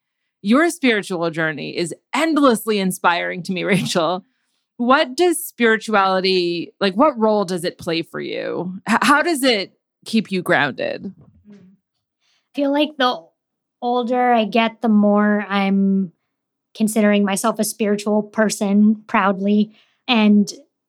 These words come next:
Speaker 2: I guess my, my religion or my church is trees and nature. One of my favorite practices for feeling a sense of gratitude and worship is that I'll go find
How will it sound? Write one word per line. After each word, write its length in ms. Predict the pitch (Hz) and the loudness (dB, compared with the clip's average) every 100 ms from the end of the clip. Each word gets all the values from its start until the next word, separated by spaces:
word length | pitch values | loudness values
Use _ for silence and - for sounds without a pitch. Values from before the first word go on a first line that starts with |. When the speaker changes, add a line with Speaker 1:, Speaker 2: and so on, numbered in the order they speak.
| _ _ | _ _
Speaker 2:
I 100 | 226 | -2
guess 340 | 220 214 214 233 | 2 2 2 2
my, 300 | 214 208 202 208 - _ | 2 2 0 -4 -14 _
my 200 | 220 208 | -2 0
religion 840 | 208 208 226 214 226 226 226 214 _ _ - | 2 2 2 4 4 4 4 0 _ _ -4
or 80 | |
my 160 | 202 190 | -2 -2
church 460 | 185 247 226 220 208 | -2 0 0 -2 -8
is 220 | 202 - | -10 -10
trees 680 | - 233 220 220 226 220 | -6 0 2 2 0 0
and 180 | 214 196 | 0 2
nature. 600 | 196 214 214 240 226 226 - _ _ _ | 2 0 0 0 2 0 -4 _ _ _
One 280 | 220 208 | -4 2
of 60 | 208 | 4
my 160 | 208 208 | 4 4
favorite 560 | 240 208 202 202 214 - _ | 0 0 0 0 -2 -10 _
practices 800 | - 226 220 220 220 226 220 202 | -2 0 0 -2 -4 -2 -2 -4
for 440 | - 202 190 196 196 _ _ _ _ | -8 -6 -4 -6 -8 _ _ _ _
feeling 240 | 220 208 208 | 2 4 2
a 40 | |
sense 240 | - 208 | 0 -2
of 120 | 214 202 | -2 0
gratitude 460 | 202 202 202 208 | 0 0 0 0
and 120 | 196 | 2
worship 420 | 202 214 214 208 208 | 2 2 2 0 -2
is 140 | 175 | -4
that 120 | 190 | -2
I'll 160 | 185 190 | -2 -2
go 520 | 196 196 190 190 180 _ _ _ _ | -2 0 0 0 -2 _ _ _ _
find 440 | - 208 202 202 | 0 2 2 0